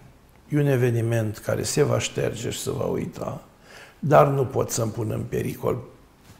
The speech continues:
personalitatea mea, funcția mea, scaunul meu.” Pentru ce?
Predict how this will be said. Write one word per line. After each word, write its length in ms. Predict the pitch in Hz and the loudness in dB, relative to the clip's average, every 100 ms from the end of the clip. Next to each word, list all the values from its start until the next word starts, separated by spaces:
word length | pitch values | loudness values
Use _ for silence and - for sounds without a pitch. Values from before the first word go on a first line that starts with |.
| - - _ _ _ - - | -20 -20 _ _ _ -16 0
personalitatea 960 | 135 - 131 123 131 131 - - - | 0 2 -2 0 0 -2 -2 -2 -2
mea, 380 | - - 123 131 - - _ - - - - - - | -2 -4 -6 -10 -16 -20 _ -20 -20 -20 -20 -20 -12
funcția 680 | 95 - 131 135 - - 127 | -10 -4 -2 0 0 0 0
mea, 240 | 131 147 | 0 -2
scaunul 800 | 147 - - 135 117 113 110 - | -4 -6 -2 2 2 2 -2 -2
meu.” 400 | 117 120 131 156 190 - - - _ _ - - - - - _ - - | -2 -2 -2 -6 -10 -18 -20 -20 _ _ -20 -20 -20 -20 -20 _ -20 -4
Pentru 300 | 147 139 135 | 0 0 -2
ce? 280 | 123 131 | -4 -4